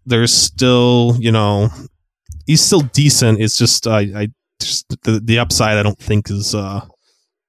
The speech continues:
crazy good there where I wanna chase him inside. I think I saw him going, like, one twenty, one twenty-five. It's still a little high. There's other guys I'd rather take a chance on.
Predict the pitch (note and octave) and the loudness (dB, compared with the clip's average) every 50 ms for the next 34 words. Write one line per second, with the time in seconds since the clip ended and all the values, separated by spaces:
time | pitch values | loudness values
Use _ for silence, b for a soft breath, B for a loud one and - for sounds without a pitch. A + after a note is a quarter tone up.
0 | _ _ _ _ _ _ - _ - - - B2 A#2+ A2 A2 A2 A2 A#2 A2+ A2 | _ _ _ _ _ _ -20 _ -10 -2 0 0 2 2 0 0 0 0 0 0
1 | G#2+ A2 A2 A2 G#2+ G#2+ G#2+ G#2+ G#2+ G#2 - - b b b b b b b b | 0 0 2 2 2 2 2 2 0 0 -2 -8 b b b b b b b b
2 | b b b - A2 G#2+ G2+ G2+ G#2 G2 G2 - - - A2 A2 A2 - - A2 | b b b -2 0 2 2 2 0 0 -2 -4 -4 -4 -2 -2 -2 0 0 0
3 | G#2 G#2 G2+ G#2+ G#2+ - - A2 G#2 G#2 G2+ - - A2+ A2+ - C3 A#2 - - | 0 2 0 -2 -2 -2 -2 -4 -2 -2 -4 -6 -4 -4 -4 -4 -4 -4 -2 0
4 | A#2 A2 G#2+ G#2+ A2 G#2 G2+ G2+ G2 G2+ G2 - G#2 G2+ G2+ G2+ - - - G#2 | 0 0 0 0 0 0 0 0 0 -2 -4 -6 -4 -2 -2 -2 -2 -2 -2 0
5 | G2+ G2+ G2+ G2+ G2+ G2+ G#2 - - G2+ G2+ G2 - - G#2+ G#2+ G#2 G#2+ G#2+ G#2 | 0 0 0 0 -2 -4 -6 -6 -6 -6 -6 -6 -4 -2 -2 0 0 2 0 0
6 | G#2 G#2 G#2 G#2+ A2 - - - - G#2+ A2 A2 A2 A2 G#2 A2 A#2 A2 G#2+ G#2+ | 0 -2 -2 -4 -4 -6 -6 -6 -4 -6 -6 -4 -4 -6 -6 -4 -2 0 0 2
7 | G#2+ G#2+ G#2+ G#2+ G#2 G2+ - - _ _ _ _ _ _ _ _ _ _ - B2+ | 2 2 0 0 0 -2 -4 -10 _ _ _ _ _ _ _ _ _ _ -2 0
8 | A#2 A#2+ A2+ A2 A2+ G#2+ A2 G#2 G#2 G#2 G#2 G#2 G2+ G2+ G2+ G2+ G2 G2+ G2 - | 0 2 2 0 0 0 0 0 0 0 0 -2 -2 0 -2 0 0 -2 -4 -4
9 | - G#2 - G#2 - - A2+ G2+ G2+ G2+ - A2 G#2 G2+ G2+ G2+ G#2 G2+ G2+ - | -6 -8 -8 -6 -4 -2 0 0 -2 -2 -2 -2 -2 0 0 0 0 0 -2 -4